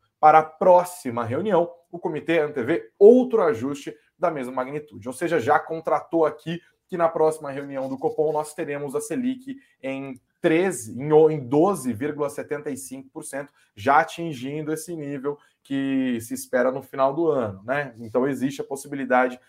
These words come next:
de que suba adiante se o ciclo continuar. E termina, o Copom enfatiza que os passos futuros da política monetária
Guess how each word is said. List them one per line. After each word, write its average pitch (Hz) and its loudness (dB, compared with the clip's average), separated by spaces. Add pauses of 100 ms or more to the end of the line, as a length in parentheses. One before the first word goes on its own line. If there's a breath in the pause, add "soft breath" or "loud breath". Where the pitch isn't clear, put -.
(160 soft breath)
de 123 -10
que 131 -18
suba 127 0
adiante 131 -4
se - -12
o 147 -8
ciclo 135 -10
continuar. 143 -12 (300)
E 123 -10
termina, 131 0
o 104 -8
Copom 165 2
enfatiza 170 -4 (260 loud breath)
que 170 -8
os 160 0
passos 143 -2
futuros 196 -6
da 123 2
política 117 -6
monetária 147 0